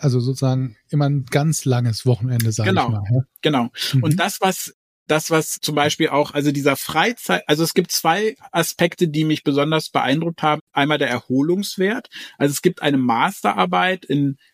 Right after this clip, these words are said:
Speaker 2: Wien, die Baufirma Leithäusel hat mit vierhundertfünfzig Mitarbeiterinnen und Mitarbeitern die Vier-Tage-Woche eingeführt.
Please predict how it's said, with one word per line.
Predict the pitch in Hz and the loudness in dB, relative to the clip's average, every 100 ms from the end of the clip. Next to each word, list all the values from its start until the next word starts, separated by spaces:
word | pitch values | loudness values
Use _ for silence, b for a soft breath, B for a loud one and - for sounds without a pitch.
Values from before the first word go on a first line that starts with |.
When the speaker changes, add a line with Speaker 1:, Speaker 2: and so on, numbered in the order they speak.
| _ | _
Speaker 2:
Wien, | 117 113 143 170 202 226 233 190 | -8 -4 0 0 0 0 -2 -6
die | 156 151 147 147 143 - _ _ | -4 -2 0 0 -2 -8 _ _
Baufirma | 120 135 190 - 170 160 147 139 135 139 135 _ _ | 0 2 0 0 0 2 2 2 0 -2 -8 _ _
Leithäusel | 113 117 185 - 190 190 196 208 180 | 0 2 0 0 0 0 0 0 2
hat | 160 - | 0 0
mit | 143 | -2
vierhundertfünfzig | - 175 180 180 - 165 - 151 | 0 0 0 -2 -2 -2 -2 -4
Mitarbeiterinnen | 147 147 139 135 131 | 0 0 0 0 0
und | |
Mitarbeitern | 135 147 139 135 127 | 0 2 0 0 0
die | 123 | 0
Vier-Tage-Woche | - 123 123 123 120 117 | 0 0 0 0 -2 -4
eingeführt. | 113 131 180 - 226 269 | 0 0 0 -4 -4 -4